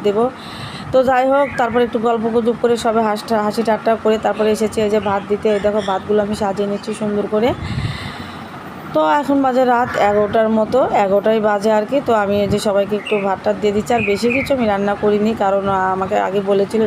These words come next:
বেশি কিছু খাবে না, আর আমি জানি, এ, যে আমার ননদের জামাই উনি বেশি কিছু খেতেও পারে না, তো জামাইয়ের জন্য তো সব কিছু করা বলো, আর জামাই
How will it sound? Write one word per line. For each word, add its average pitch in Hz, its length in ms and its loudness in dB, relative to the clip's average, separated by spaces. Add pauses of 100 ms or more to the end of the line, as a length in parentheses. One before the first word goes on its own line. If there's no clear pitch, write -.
বেশি 185 220 -6
কিছু 196 180 -6 (180)
খাবে 196 280 -2
না, 220 40 0 (100)
আর 190 160 0
আমি 202 120 -2 (100)
জানি, 202 200 0 (540)
এ, 196 40 0 (180)
যে 202 140 2
আমার 196 200 -2
ননদের 202 360 0
জামাই 202 240 2
উনি 208 100 0 (100)
বেশি 196 220 -4
কিছু 220 220 -4
খেতেও 214 320 -2
পারে 208 220 2
না, 208 120 2
তো 220 60 0 (160)
জামাইয়ের 202 300 0
জন্য 208 120 2 (120)
তো 226 120 -2
সব 208 180 0
কিছু 208 160 -4 (100)
করা 202 160 0 (100)
বলো, 196 160 2 (400)
আর 185 140 -2
জামাই 202 240 0